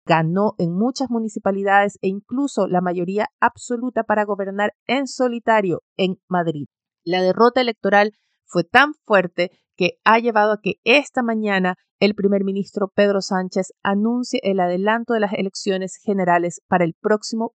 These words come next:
veintitrés de julio. En otros temas, en la portada de Diario Financiero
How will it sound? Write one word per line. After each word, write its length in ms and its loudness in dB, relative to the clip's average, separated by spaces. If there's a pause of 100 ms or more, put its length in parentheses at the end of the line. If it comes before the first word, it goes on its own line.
veintitrés 800 -4
de 160 -2
julio. 480 -2 (800)
En 160 2
otros 300 2
temas, 520 2
en 160 4
la 100 4
portada 420 2
de 120 2
Diario 240 0
Financiero 840 0